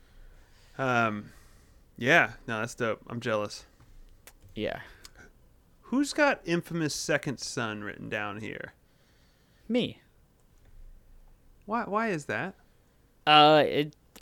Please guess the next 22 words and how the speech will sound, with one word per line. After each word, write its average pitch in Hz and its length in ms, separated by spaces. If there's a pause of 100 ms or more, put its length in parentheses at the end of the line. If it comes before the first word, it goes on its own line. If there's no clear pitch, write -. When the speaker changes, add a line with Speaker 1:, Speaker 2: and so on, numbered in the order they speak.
(120)
Speaker 2:
I 143 160
know 147 420
I'm, 135 240
like, 131 380 (720)
eight 147 380
<laughs> - 40
years 185 760
late. 165 420 (360)
Uh, 160 360
it 180 80
was 175 80
Speaker 1:
Uh-huh. 175 80
Speaker 2:
just, 175 200 (260)
it 196 100
was 165 200
just 156 220
free 143 460
on, 127 480
um, 117 640 (500)
it's - 360
free 147 300
on 135 240